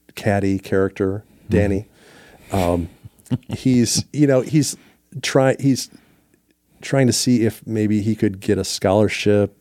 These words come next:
Speaker 1: and he's talking with, like, the bad guy, who's, like, like, the rich, you know, country club member.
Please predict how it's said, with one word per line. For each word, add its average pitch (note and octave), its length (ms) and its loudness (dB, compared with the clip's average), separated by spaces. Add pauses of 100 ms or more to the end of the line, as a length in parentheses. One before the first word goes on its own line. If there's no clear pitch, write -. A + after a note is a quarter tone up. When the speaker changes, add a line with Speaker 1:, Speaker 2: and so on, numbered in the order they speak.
(200)
Speaker 1:
and F#2 180 -4
he's G2+ 160 -2
talking G#2 320 0
with, F#2+ 280 -2 (680)
like, F#2 180 -4
the G2+ 100 -2
bad F#2+ 300 2
guy, E2+ 440 -4 (360)
who's, F#2+ 300 -4
like, F#2+ 220 -6
like, F#2+ 180 -2
the G2+ 200 0
rich, F#2 520 0
you G#2 160 -4
know, E2+ 180 -2
country - 340 -2
club F2+ 360 0 (120)
member. F2+ 460 -4